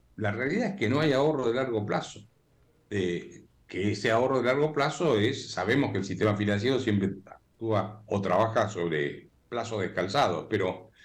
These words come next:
no hay fondos de inversión con ahorro de largo plazo que se pueda volcar al consumo o a la compra de propiedades o a la inversión. Eh, así que el sistema financiero argentino es mínimo,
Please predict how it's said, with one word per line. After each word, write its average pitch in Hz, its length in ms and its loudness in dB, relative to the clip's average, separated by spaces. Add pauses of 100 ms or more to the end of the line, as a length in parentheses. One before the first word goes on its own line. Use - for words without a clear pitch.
(260)
no 139 440 0
hay 143 120 2
fondos 160 600 0
de 131 60 -2
inversión 127 720 0
con 110 220 2
ahorro 131 500 2
de 107 120 0
largo 110 440 0
plazo 185 420 0
que - 80 -6
se 101 160 -2
pueda 127 240 4
volcar 147 600 2
al 104 140 -2
consumo 165 840 0 (560)
o 107 180 2
a 98 60 0
la 98 160 0
compra 139 320 2
de 139 80 2
propiedades 156 640 0
o 135 280 4
a 117 40 0
la 110 100 -2
inversión. 90 680 -6 (640)
Eh, 78 720 -2
así 107 220 -6
que 151 80 2
el 117 60 2
sistema 190 340 2
financiero 147 460 0
argentino 147 760 0 (420)
es 170 180 2
mínimo, 110 840 0